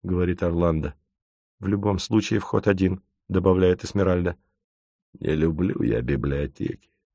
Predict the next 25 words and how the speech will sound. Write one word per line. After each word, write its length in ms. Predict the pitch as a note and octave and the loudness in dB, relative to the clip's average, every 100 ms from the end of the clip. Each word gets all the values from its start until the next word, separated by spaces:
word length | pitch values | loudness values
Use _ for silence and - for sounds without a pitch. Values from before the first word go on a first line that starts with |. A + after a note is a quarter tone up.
| _ _ - | _ _ -8
Там 260 | - A1 | -4 -4
полно 420 | - F2 G2 F#2 | -4 0 2 2
поговорок 800 | F2+ - E2+ F#2 F2+ G#2 D2 B1+ | 0 -2 -2 0 2 2 0 -4
и 60 | C#2+ | -10
цитат», 640 | - - - - - - _ _ _ - | -10 -10 -8 -8 -10 -14 _ _ _ -10
заявляет 640 | D#2+ E2+ D#2+ D#2+ D2+ C#2+ | -4 -2 -2 -2 -2 -2
Орландо. 540 | D#2+ D#2 C#2+ B1 A#1+ - _ _ _ _ - | -2 -2 -4 -6 -10 -14 _ _ _ _ 0
Никто 320 | A#2 - D3 | 0 4 6
не 80 | C3 | 6
отвечает. 560 | B2 G#2+ - - - _ _ _ _ _ _ _ _ | 4 0 -4 -12 -14 _ _ _ _ _ _ _ _
Чёрный 380 | - D#3+ D#3 C#3 | 4 8 10 10
блестящий 560 | C3 C3 C#3 C3+ - C3 | 8 6 8 6 8 8
«Мерседес» 560 | B2+ B2 A#2+ C3 B2 | 8 6 8 10 10
останавливается 840 | A#2+ - A#2+ B2 A#2+ B2 C#3 B2 A#2+ | 6 8 10 12 10 10 8 6 6
перед 280 | A#2 G#2+ | 6 4
входом. 480 | - - E2+ - - - | 2 0 0 0 -6 -2
Из 180 | G2+ A2+ | 2 6
него 280 | B2 C#3+ | 10 10
выходит 460 | A#2 A2+ B2 A2+ G#2 | 10 6 6 6 8
довольно 420 | F#2 A2 A2 G#2+ | 8 10 10 8
полная 460 | G2+ A#2+ A2+ G#2+ G#2 | 6 8 8 8 6
женщина 460 | F#2+ A2 G#2+ A2+ | 6 6 6 2
в 60 | A2+ | 2
чёрном 420 | - G2+ G2+ F#2+ | 4 6 6 4
платье, 500 | G2 F#2+ F2+ B2+ B2+ | 6 6 6 2 -6